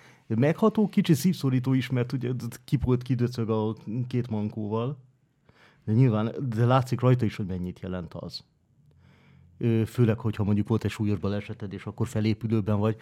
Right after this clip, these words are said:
kimész, az valami elképesztő ilyen energialöket lehet, hogy ennyien szeretnek, meg ünnepelnek,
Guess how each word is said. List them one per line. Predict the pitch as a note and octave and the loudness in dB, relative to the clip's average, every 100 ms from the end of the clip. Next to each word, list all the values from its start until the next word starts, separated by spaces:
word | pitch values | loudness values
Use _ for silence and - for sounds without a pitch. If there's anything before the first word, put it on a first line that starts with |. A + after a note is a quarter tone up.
| - - - - | -12 -20 -16 -4
kimész, | - G#2+ B2 B2 | 2 4 4 2
az | A#2 G#2 | -2 -2
valami | F#2+ G#2 A2+ | -2 0 2
elképesztő | A#2 B2+ A2 - - - F#2+ | 2 2 -2 -6 -12 -10 -8
ilyen | F#2 F2+ | -6 -4
energialöket | F#2 F#2 E2+ F2+ E2+ F2 F#2 | -4 -6 -6 -8 -8 -10 -12
lehet, | F#2 F2 F2+ - _ _ - | -10 -8 -10 -12 _ _ -6
hogy | G#2 F#2+ | -4 0
ennyien | A#2+ A2+ G#2 | 2 4 2
szeretnek, | - G#2+ G2+ G#2+ G2 | -2 -4 -2 -4 -8
meg | G2+ G2 | -8 -8
ünnepelnek, | F#2+ G2 G#2 F#2+ G2+ A#2 | -6 -6 -4 -4 -2 -4